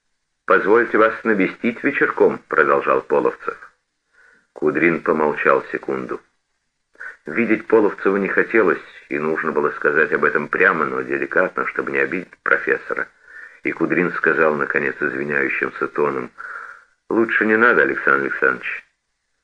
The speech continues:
Мне что-то хочется хоть один день отдохнуть от людей».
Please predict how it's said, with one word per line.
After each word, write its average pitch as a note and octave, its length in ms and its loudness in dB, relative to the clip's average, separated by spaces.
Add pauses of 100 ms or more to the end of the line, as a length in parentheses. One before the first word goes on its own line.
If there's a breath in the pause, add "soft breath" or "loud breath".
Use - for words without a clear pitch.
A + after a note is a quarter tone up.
Мне A2 240 2
что-то - 240 0
хочется - 500 0
хоть - 260 -6
один G2+ 300 0
день E2+ 220 2
отдохнуть C#2+ 600 -2
от A#1+ 160 -4
людей». B1+ 400 -4